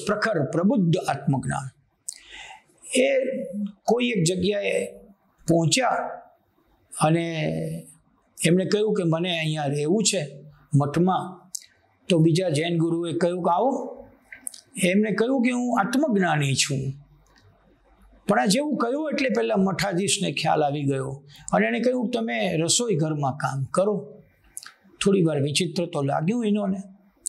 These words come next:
પણ એણે રસોઈ ઘરમાં કામ કરવાનું શરૂ કર્યું. પણ રસોઈ ઘરમાં ગયા પછી એ ભૂલી ગયા કે હું આત્મજ્ઞાની છું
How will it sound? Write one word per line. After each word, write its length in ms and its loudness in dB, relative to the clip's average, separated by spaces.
પણ 160 4
એણે 180 -2
રસોઈ 340 2
ઘરમાં 540 -2
કામ 280 2
કરવાનું 680 -4
શરૂ 320 2
કર્યું. 400 -8
પણ 160 4
રસોઈ 320 2
ઘરમાં 400 2
ગયા 240 4
પછી 680 0
એ 80 4
ભૂલી 320 4
ગયા 400 -2
કે 80 4
હું 240 4
આત્મજ્ઞાની 720 0
છું 260 0